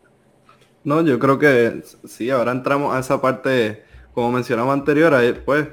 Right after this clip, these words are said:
eh, es un poco gris, o no se conoce a detalle,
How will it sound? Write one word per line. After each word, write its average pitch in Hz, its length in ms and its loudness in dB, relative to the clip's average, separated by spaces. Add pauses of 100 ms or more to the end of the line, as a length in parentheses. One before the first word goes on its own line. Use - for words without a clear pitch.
(140)
eh, 110 680 -2 (240)
es 98 100 -10
un 107 140 -8
poco 113 840 0 (200)
gris, 131 440 -4
o 101 360 -2
no 92 160 -8
se 120 280 2
conoce 120 540 0
a 107 140 0
detalle, 113 500 2